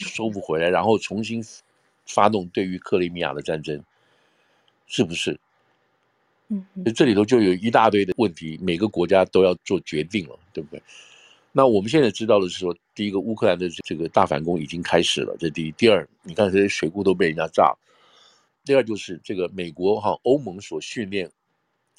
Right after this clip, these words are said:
Speaker 1: 一直待训的乌克兰这些部队，现在就已经基本上训练完成，就要开始正式投入战场了。这等于是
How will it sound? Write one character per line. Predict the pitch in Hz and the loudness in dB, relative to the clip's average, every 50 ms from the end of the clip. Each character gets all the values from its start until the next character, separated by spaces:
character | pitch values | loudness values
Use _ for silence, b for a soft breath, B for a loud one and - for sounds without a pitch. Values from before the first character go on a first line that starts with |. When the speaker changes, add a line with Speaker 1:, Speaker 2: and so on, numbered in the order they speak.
| _ - | _ -10
Speaker 1:
一 | 120 113 | -8 -8
直 | 87 95 | -8 -8
待 | 90 - - 113 98 | -4 -2 -2 -2 -2
训 | 90 - - 104 | -4 -6 -8 -8
的 | 85 85 | -8 -8
乌 | 71 92 101 | -10 -10 -10
克 | 98 - 98 | -6 -4 -4
兰 | 85 80 | -4 -4
这 | 82 82 | -4 -6
些 | 85 90 | -6 -6
部 | 87 - 98 85 | -6 -6 -10 -6
队， | 78 82 76 | -6 -6 -6
现 | - - 98 85 | -4 -6 -4 -4
在 | 92 87 | -4 -4
就 | 82 - 95 82 | -4 -4 -6 -8
已 | 71 69 | -8 -10
经 | - 92 90 90 | -10 -12 -12 -10
基 | - - 120 | -8 -6 -6
本 | 107 85 71 | -6 -6 -6
上 | 78 85 | -8 -8
训 | 80 - - 90 | -10 -8 -10 -10
练 | 80 78 76 71 | -8 -10 -10 -10
完 | 69 71 | -12 -14
成， | - - 69 65 _ b b b b b b b b b b b b | -14 -16 -18 -20 _ b b b b b b b b b b b b
就 | - 113 104 | 0 2 2
要 | 98 | 2
开 | - - 101 | 2 0 0
始 | 95 80 | 0 0
正 | 78 - 117 101 | -2 -2 -2 -2
式 | 85 - - 90 78 - | -2 -4 -8 -10 -10 -10
投 | - - 78 | -12 -10 -8
入 | 80 80 80 | -8 -8 -6
战 | - - 78 71 | -6 -6 -8 -8
场 | - - 57 57 | -10 -16 -16 -16
了。 | 58 - - | -18 -8 -2
这 | - 123 | -2 0
等 | 104 104 85 | 0 0 -2
于 | 95 | -2
是 | 107 120 131 113 | -4 -2 -4 -4